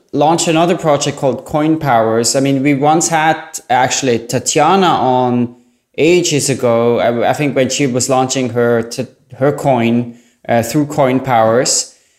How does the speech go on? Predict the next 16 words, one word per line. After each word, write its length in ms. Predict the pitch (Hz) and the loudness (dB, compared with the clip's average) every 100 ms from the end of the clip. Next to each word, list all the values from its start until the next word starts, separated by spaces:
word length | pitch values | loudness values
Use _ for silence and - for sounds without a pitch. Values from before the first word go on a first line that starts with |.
| _ - | _ -6
Uh, 200 | 135 - | -4 -2
so 180 | 139 170 | 0 0
can 120 | 233 | 2
you 100 | 240 | 2
talk 180 | 240 226 | 2 2
a 40 | |
little 220 | 202 170 | 4 4
bit 160 | 165 165 | 4 2
about 340 | 151 139 123 127 | 4 2 2 2
what's 280 | 160 - | 0 0
the 80 | - | 0
role 380 | 139 143 147 175 | 2 4 4 4
of 100 | 160 | 2
crowdfunding 840 | - 151 135 - 143 131 123 123 | 0 0 0 0 -2 0 -2 -2
in 160 | 123 123 | -2 0
this, 460 | 120 131 - - | 0 0 -2 -6